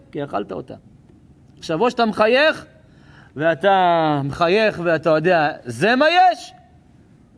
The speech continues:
או שאתה תיגמר ותירקב, כי הוא לא יישאר עוד, לא ישאיר אותך ככה, זה היה לפני הקורונה. זה בזמן הקורונה, סליחה, היה. ההוא שפתחו את כל הנסיעות וטיסות בחזרה עם המזרות,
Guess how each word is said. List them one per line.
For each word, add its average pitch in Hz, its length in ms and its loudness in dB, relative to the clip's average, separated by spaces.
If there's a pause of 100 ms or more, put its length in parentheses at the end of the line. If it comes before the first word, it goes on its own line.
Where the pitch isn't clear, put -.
(220)
או 190 100 -10
שאתה 185 320 -6
תיגמר 185 440 -6
ותירקב, 175 520 -6
כי - 160 -10
הוא 151 180 -2
לא 180 60 -4
יישאר 190 280 -8
עוד, 143 220 -8
לא 180 200 -6
ישאיר 202 200 -10
אותך 139 260 -12
ככה, 120 200 -14
זה 131 100 -12
היה 160 80 -4
לפני 165 260 -10
הקורונה. 165 520 -10 (520)
זה 131 100 -10
בזמן 143 300 -2
הקורונה, 156 380 -4
סליחה, 135 340 -16
היה. - 160 -20 (3000)
ההוא 160 200 -2
שפתחו 151 500 -6
את 143 80 -6
כל 156 220 -4
הנסיעות 131 1000 -4
וטיסות 147 360 -6
בחזרה 147 420 -2
עם 143 180 -2
המזרות, 131 1000 -4